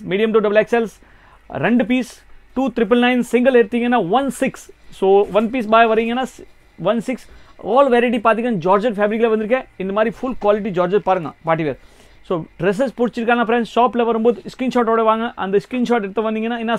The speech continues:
சைஸ் கேட்டீங்கன்னா, டூ மினிட்ஸ்ல கொடுத்துரும். Plus பாத்தீங்கன்னா all டிரெஸ்ஸஸ்க்கு வந்து மேல shawl கூட வரும். So shawl, hands எல்லாமே அவைலபிளா இருக்கும். Just two triple நைன்ல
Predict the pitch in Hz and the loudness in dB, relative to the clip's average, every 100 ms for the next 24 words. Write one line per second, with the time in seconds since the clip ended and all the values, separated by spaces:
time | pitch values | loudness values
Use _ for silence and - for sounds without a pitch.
0 | 233 220 220 208 233 240 - - - 233 | 0 0 0 0 -2 -6 -12 -14 -4 -2
1 | 240 247 233 214 226 214 240 247 233 226 | 0 0 -2 -2 -2 0 0 2 0 0
2 | 247 254 - - - - - 226 269 208 | -2 -4 -10 -20 -20 -18 4 8 8 8
3 | 220 233 196 226 233 226 233 - 226 233 | 4 2 2 0 4 4 2 0 0 2
4 | 233 233 226 262 - - - - 185 208 | 2 2 2 -2 -8 -20 -8 -6 -2 2
5 | 233 214 180 233 208 220 226 220 226 196 | 4 2 0 -2 0 0 2 2 2 4
6 | 226 240 247 240 - - - 254 254 240 | 2 2 -2 -6 -18 -20 0 2 2 0
7 | - 254 226 220 240 233 233 | -6 -4 -2 0 0 0 0